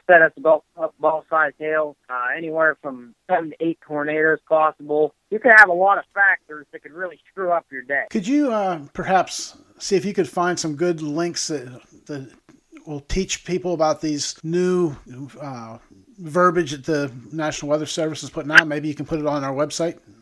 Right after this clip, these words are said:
Speaker 2: on our webpage?
Speaker 1: Yeah, yep, I can probably do that. And, uh, I also do wanna say this, too. National Weather Service provides a free training called Skywarn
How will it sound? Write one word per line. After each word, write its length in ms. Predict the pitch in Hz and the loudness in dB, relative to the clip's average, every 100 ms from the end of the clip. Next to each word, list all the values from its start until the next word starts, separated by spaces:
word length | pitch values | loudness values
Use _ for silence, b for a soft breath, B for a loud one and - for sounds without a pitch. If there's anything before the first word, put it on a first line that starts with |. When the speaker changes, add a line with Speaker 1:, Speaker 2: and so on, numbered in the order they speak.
| 117 | -10
Speaker 2:
on 100 | 143 | -6
our 120 | 143 | -2
webpage? 400 | 151 143 160 175 | -2 -2 -4 -2
Speaker 1:
Yeah, 100 | 202 - - | -2 -4 -2
yep, 180 | 175 - - | 0 0 2
I 160 | 165 | 2
can 160 | 170 180 | 2 -2
probably 300 | 202 190 190 | 0 0 0
do 160 | 180 | -2
that. 240 | 175 175 - | 0 0 -2
And, 240 | 180 180 175 | -12 -10 -6
uh, 220 | 160 160 170 | -4 -4 -4
I 40 | |
also 260 | 190 202 220 | -4 -4 -4
do 160 | 185 220 | -2 -2
wanna 240 | 202 170 - | -2 -8 0
say 140 | 214 | 0
this, 200 | 185 185 - - | 4 2 0 -2
too. 200 | 185 135 - | 0 0 4
National 460 | 202 233 262 240 | 8 8 6 0
Weather 260 | 196 196 185 - | 2 2 0 -4
Service 260 | 180 180 _ | -4 -6 _
provides 380 | 156 156 170 131 | -8 -4 -4 -6
a 80 | - | -14
free 200 | 175 190 175 | -6 -6 -6
training 380 | - 165 160 156 | -6 -4 -4 -8
called 240 | 139 131 - - | -10 -10 -12 -4
Skywarn 500 | 156 160 151 151 139 | 0 2 0 -4 -10